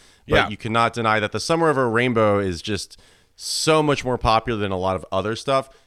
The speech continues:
Speaker 2: I
Speaker 1: And
Speaker 2: mean, that's
Speaker 1: yeah,
Speaker 2: one of the
Speaker 1: it,
Speaker 2: most
Speaker 1: it
Speaker 2: popular
Speaker 1: creates a
Speaker 2: songs
Speaker 1: skewed
Speaker 2: in the
Speaker 1: perspective.
Speaker 2: world.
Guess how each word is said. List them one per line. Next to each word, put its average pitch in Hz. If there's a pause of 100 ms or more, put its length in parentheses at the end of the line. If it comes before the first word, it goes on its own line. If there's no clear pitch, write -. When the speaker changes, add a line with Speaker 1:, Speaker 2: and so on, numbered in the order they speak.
Speaker 2:
I 165
Speaker 1:
And 185
Speaker 2:
mean, 196
that's 233
Speaker 1:
yeah, 311
Speaker 2:
one 269
of 254
the 240
Speaker 1:
it, 247
Speaker 2:
most 226
Speaker 1:
it -
Speaker 2:
popular 214
Speaker 1:
creates 202
a -
Speaker 2:
songs 208
Speaker 1:
skewed 254
Speaker 2:
in 233
the 226
Speaker 1:
perspective. 185
Speaker 2:
world. 202